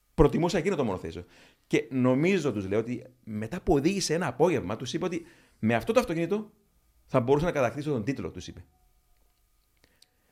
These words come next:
Και ποιος τον αμφισβητεί, και, και μετά πήρε εκείνο το αυτοκίνητο, το οποίο ήταν προβληματικό τελικά, του ενενήντα έξι. Και να πω εδώ κάτι πολύ σημαντικό. Για μένα, προσωπικά, το τι πέτυχε ο Μάικλ Σούμαχερ το ενενήντα έξι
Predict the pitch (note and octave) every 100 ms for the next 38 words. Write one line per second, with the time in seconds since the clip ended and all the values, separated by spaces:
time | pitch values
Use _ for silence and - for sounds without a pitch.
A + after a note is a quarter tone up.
0 | _ _ - E3+ G#3+ G#3 F#3 G3 D#3 F3+
1 | G3+ - - F3 G#3+ G3+ - A#3+ C4+ -
2 | F#3+ E3+ C#3 D3+ C#3 C3 E3 E3 F3+ B2+
3 | C#3 C#3 B2 A#2 D3+ D3+ A#2+ G2+ G2 F#2+
4 | F#2 E2 D#2 D#2 - G#2 C#3+ C3+ A#2+ -
5 | - A#3 G#3+ E3 E3+ E3+ F3 - B2+ C#3+
6 | C#3+ A2+ F#2+ G#2 G#2 A2+ B2+ G3+ C3 F2
7 | - - - - B2 B2+ E3+ A#2+ - -
8 | _ _ _ _ _ D3 C#3 G#3+ A3 B3+
9 | B3+ A3+ G3 D#3 F3+ F#3 F3 C#3 - F#3
10 | D#3 - B2+ B2 A2 C3 C3 - F#2+